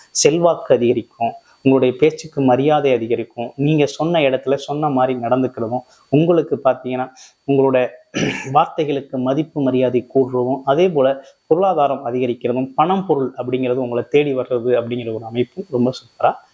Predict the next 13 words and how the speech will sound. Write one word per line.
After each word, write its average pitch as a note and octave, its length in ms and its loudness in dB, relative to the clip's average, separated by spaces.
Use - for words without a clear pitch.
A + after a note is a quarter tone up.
அருமையாக A2+ 420 2
அமைஞ்சிருக்குது. A2 640 -8
வழிபாடு F3+ 540 2
அப்படின்னு C3 340 -4
எடுத்துக்கிட்டோம் A#2 540 -4
அப்படின்னா, A#2+ 280 -2
பழனி F3 320 2
முருகன் D#3 380 2
கோவிலுக்கு A#2+ 420 0
ஒரு A2 140 -4
தடவை A2 220 2
போயிட்டு A2 300 -4
வாங்க, G#2+ 200 -2